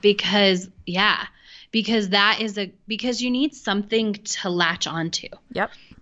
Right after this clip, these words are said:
Speaker 1: So when I have my clients and we do their future budget, like, that's where we start, because then they can latch on. There's something to really, like,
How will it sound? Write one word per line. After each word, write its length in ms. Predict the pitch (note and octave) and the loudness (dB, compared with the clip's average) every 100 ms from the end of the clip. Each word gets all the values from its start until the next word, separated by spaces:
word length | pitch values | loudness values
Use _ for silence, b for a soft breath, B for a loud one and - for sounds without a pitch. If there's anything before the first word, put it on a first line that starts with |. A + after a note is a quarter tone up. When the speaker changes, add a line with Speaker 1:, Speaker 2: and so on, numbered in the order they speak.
| _ | _
Speaker 1:
So 240 | - A3 G#3 | -2 2 4
when 120 | G#3 | 6
I 140 | A3+ | 6
have 160 | B3+ A3 | 4 2
my 160 | G3 | 2
clients 540 | G#3+ - F#3+ F#3 F3 E3+ | 0 -2 -2 0 -2 -4
and 180 | F3+ F3+ | -6 0
we 200 | G3+ G3+ | 2 2
do 260 | F#3+ G3 | 2 2
their 200 | F#3 F3+ F3+ | 4 4 2
future 400 | F#3 F#3 A3 F3 | 0 0 2 2
budget, 420 | E3+ G3+ D#3 - | 2 2 0 0
like, 240 | F#3 - | -4 0
that's 340 | F#3 F#3 G#3 - | 2 2 0 -2
where 160 | G3+ | -2
we 140 | F3+ F3 | -2 -6
start, 680 | - - A#3 D4 F#3 - | -8 -4 2 2 2 -2
because 580 | F#3 F3+ F#3 G3 F#3+ F3 F3+ | -4 -4 2 4 4 0 2
then 220 | G3 G#3 | 4 6
they 140 | G#3+ | 4
can 240 | G#3 G3+ F#3 | 2 -2 0
latch 300 | F3 E3+ F#3+ | 0 0 0
on. 140 | F3 | 0
There's 200 | F3+ F3+ | 0 0
something 340 | G#3 A3 B3+ A3+ | 0 2 2 2
to 180 | G3+ F#3 | 2 2
really, 300 | F#3 F3+ F3 | 4 6 4
like, 240 | D#3+ - | 2 0